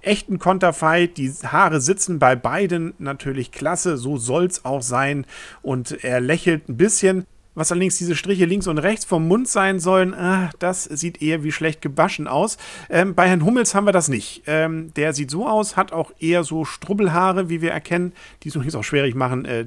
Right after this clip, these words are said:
ihn da aus den entsprechenden Tütchen rauszufischen. Ja, ganz guter Teint, also gut gebräunt ist er und, äh, ist ja inzwischen dann auch Bayern-Spieler. Aber, äh, das erkennt man hier an ihm noch nicht. Er lächelt, schlecht rasiert ist er auch noch,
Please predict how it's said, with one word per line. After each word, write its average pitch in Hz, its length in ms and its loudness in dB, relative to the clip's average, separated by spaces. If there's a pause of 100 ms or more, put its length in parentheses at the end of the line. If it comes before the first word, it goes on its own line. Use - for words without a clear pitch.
ihn 127 220 -8
da 117 220 -2
aus 120 180 -8
den 110 240 -6
entsprechenden 110 480 -8
Tütchen 185 260 -6
rauszufischen. 127 840 -2 (340)
Ja, 226 340 4
ganz 175 260 -2
guter 196 460 4 (100)
Teint, 233 520 2
also 143 560 -2
gut 185 220 -8
gebräunt 135 600 0
ist 202 220 -2
er 202 220 4 (280)
und, 202 420 0
äh, - 40 -6
ist - 300 -6
ja 180 100 2
inzwischen 147 480 -4
dann 151 160 -2
auch 156 100 -10
Bayern-Spieler. 98 680 -6
Aber, 127 420 2
äh, 127 100 -4
das 131 220 0
erkennt 151 280 -2
man 143 200 -2
hier 143 160 -2
an 127 100 -4
ihm 139 180 -4
noch 120 140 0
nicht. 196 320 -2
Er 123 120 -4
lächelt, 180 360 4
schlecht - 420 -4
rasiert 131 300 0
ist 123 140 -6
er 120 80 0
auch 170 100 2
noch, 175 240 4